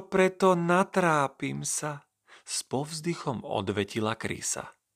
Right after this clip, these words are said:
Večne len zháňam čosi, naháňam ustavične. Naše je všetko všedné, šedé, nosím v batožine len zahraničné.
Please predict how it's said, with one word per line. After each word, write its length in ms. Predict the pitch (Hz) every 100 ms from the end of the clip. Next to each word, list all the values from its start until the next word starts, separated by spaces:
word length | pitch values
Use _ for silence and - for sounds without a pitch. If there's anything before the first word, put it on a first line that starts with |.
| _ - - 214
Večne 560 | 170 175 175 170 170
len 240 | 165 160 156
zháňam 880 | 156 147 156 170 160 143 139 139
čosi, 480 | - 160 151 - 139 - - -
naháňam 880 | 165 180 175 156 160 139 131 127
ustavične. 1040 | - 170 - - 127 135 - - - 147 - _ _ - - - -
Naše 640 | 165 170 175 - 185 175 165
je 180 | 160 165
všetko 640 | - - 180 180 - 175
všedné, 880 | 175 - 170 120 113 113 113 113 117 - -
šedé, 880 | - - 180 135 117 113 110 113 117 - - _ _ _
nosím 720 | - 151 160 - 160 151 147
v 40 | 139
batožine 600 | 143 143 151 135 143 139 139
len 220 | 135 131 135 - - -
zahraničné. 1400 | 131 139 143 131 127 113 110 - - 120 117 131 151